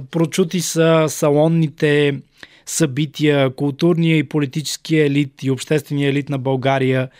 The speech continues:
се събира на улица Славянска номер двайсет и две.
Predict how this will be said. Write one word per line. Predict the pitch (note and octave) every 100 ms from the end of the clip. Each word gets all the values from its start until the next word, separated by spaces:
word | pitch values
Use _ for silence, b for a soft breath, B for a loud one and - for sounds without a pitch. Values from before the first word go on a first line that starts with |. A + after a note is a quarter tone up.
| B B -
се | C#3+
събира | B2 C3+ C#3+ D#3+ D3+
на | D3 C#3+ C#3+ C#3+ C#3 - E3
улица | E3 E3 D3+
Славянска | - C3+ D3 D#3 - C#3
номер | C#3+ C#3+ C3+
двайсет | B2 C3+ C3 - B2
и |
две. | A#2 C3